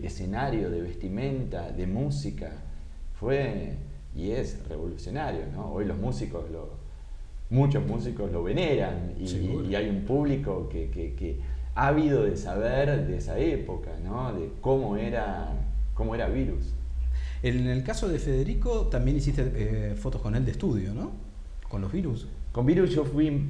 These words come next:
Speaker 1: varios años como el fotógra-, lo que se llamaba en ese momento fotógrafo de prensa, ¿no?
Speaker 2: Mm.
Speaker 1: Entonces yo generaba, eh,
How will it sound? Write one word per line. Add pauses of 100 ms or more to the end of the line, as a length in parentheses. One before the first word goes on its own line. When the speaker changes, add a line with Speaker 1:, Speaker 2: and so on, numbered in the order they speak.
(120)
Speaker 1:
varios
años
como
el
fotógra-,
lo
que
se
llamaba
en
ese
momento
fotógrafo
de
prensa,
¿no?
Speaker 2:
Mm.
Speaker 1:
Entonces
yo
generaba, (440)
eh,